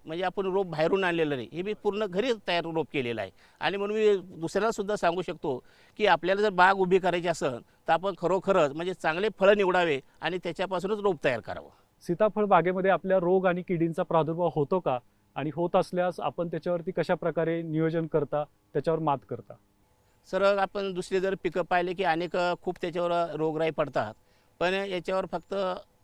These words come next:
Speaker 1: प्रामुख्यानं म्हणजे तीन रोगावर आपल्याला याचा सामना करावा लागतो.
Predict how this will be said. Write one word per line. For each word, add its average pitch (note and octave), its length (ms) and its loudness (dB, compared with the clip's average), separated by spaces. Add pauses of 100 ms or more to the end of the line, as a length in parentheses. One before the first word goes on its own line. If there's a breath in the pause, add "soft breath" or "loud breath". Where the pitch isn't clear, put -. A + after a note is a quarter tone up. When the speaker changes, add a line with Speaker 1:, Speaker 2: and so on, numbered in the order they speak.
(140)
Speaker 1:
प्रामुख्यानं F3 580 0
म्हणजे F3+ 240 -4
तीन A#3 440 -4
रोगावर F#3 320 4
आपल्याला F3+ 280 2
याचा F3 160 -4
सामना D3 320 0
करावा B2+ 240 -2
लागतो. G#2 340 -8